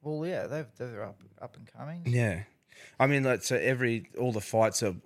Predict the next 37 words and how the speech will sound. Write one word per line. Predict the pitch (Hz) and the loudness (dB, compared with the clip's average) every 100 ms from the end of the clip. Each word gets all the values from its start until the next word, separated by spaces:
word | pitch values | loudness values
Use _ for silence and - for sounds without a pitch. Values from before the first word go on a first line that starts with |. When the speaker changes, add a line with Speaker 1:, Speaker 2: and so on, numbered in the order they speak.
| - | -10
Speaker 2:
podcast | 98 95 104 90 - | -8 -4 -2 -2 -4
related. | 95 90 90 92 | -4 -4 -4 -6
So, | 107 95 | -4 -4
but | 104 - | -4 -4
the, | 101 95 | -4 -4
I | - | -2
don't | 110 98 | -2 -2
know | 98 | -2
how | 101 | -2
many | 95 95 | -4 -6
people | 87 104 - 90 | -6 -8 -6 -8
who | 90 101 | -4 -6
are | |
gonna | 92 92 | -4 -6
be | 90 | -4
there | 92 90 90 | -4 -4 -6
are | |
actually | 90 - 82 | -6 -6 -8
part | - 92 | -8 -10
of, | - | -8
like, | 87 80 - | -6 -6 -8
do, | - | -8
have | 101 92 | -6 -6
their | 90 | -8
own | 95 | -8
podcast. | 95 87 104 95 90 - | -10 -14 -12 -8 -6 -6
I'm | 92 | -6
not | 80 | -8
too | 85 | -12
sure. | - 101 101 - 151 | -8 -8 -8 -12 -8
Speaker 1:
Yeah. | 127 - - _ - | -8 -8 -16 _ -8
Speaker 2:
Yeah. | 92 95 - _ _ _ _ - | -8 -8 -12 _ _ _ _ -6
Speaker 1:
Yeah, | 131 | -4
I'm | 135 | -2
pretty | 165 170 165 135 | -2 -2 -2 -4
keen | - 135 127 | -8 -6 -6
to, | 123 127 117 117 | -6 -6 -6 -8